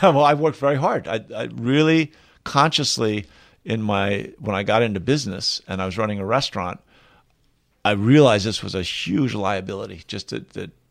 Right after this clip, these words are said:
it, it didn't hurt me as much in college. It didn't help me, but it didn't hurt me in high school and college. But, you know, that, that process of learning how to get people to like you, learning to get along with everyone is a very valuable thing to learn. And it helped,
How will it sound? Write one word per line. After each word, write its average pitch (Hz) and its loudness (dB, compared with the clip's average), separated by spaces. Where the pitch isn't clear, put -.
it, 92 -14
it - -14
didn't 135 0
hurt 113 0
me 113 -2
as 107 -4
much 110 -2
in 117 -6
college. 127 0
It 123 -8
didn't 95 -4
help 147 -4
me, 87 -8
but 92 -6
it 110 -8
didn't 98 -8
hurt 113 -4
me 85 -8
in 90 -6
high 101 -2
school - -6
and 95 -8
college. 104 -4
But, 98 -6
you 202 -6
know, 139 4
that, 143 4
that 139 2
process 156 4
of 107 -2
learning 127 0
how 123 2
to 110 -2
get 104 -4
people 104 -10
to 95 -8
like 92 -4
you, 98 -4
learning 113 0
to 104 -2
get 101 -2
along 101 0
with 92 -6
everyone 92 -6
is 101 -2
a 107 -2
very 117 4
valuable 95 2
thing 104 -8
to 95 -10
learn. 101 -4
And 98 -6
it 95 -6
helped, 113 -2